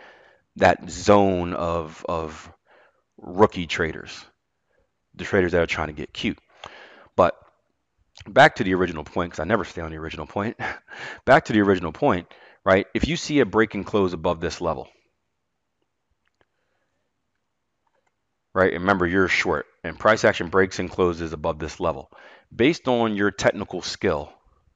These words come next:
what does that tell you? Does that tell you price is likely to continue up or likely to continue down?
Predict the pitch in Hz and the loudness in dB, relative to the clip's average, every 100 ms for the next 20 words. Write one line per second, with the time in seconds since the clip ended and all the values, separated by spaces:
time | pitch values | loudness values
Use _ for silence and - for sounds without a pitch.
0 | _ _ _ _ _ _ 107 120 110 113 | _ _ _ _ _ _ 2 4 6 4
1 | 101 120 85 73 80 92 - 95 90 - | 4 0 0 -4 -4 -2 0 0 0 0
2 | 98 95 90 92 90 82 90 80 90 85 | -2 -2 -2 -2 -2 -8 -10 -12 -10 -2
3 | 131 175 - _ _ _ _ _ - 101 | 0 -2 -6 _ _ _ _ _ -2 0
4 | 92 98 - 90 - 98 92 87 85 92 | 4 2 0 -8 -4 -4 -2 -4 -6 -8
5 | - 87 76 78 69 | -8 -8 -8 -8 -10